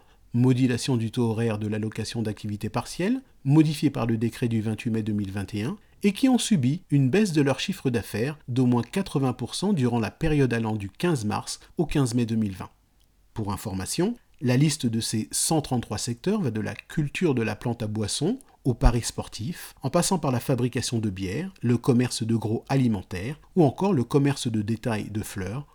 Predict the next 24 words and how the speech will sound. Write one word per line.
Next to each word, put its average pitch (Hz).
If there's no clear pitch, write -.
ou 143
de 123
livres. 98
L'avantage 143
s'applique -
également 160
aux 139
entreprises 120
situées -
dans 120
un 113
territoire 117
soumis 123
à 117
des 113
restrictions 113
particulières, 139
comme 120
un 113
couvre-feu 120
par 110
exemple, 110
on 101
pense -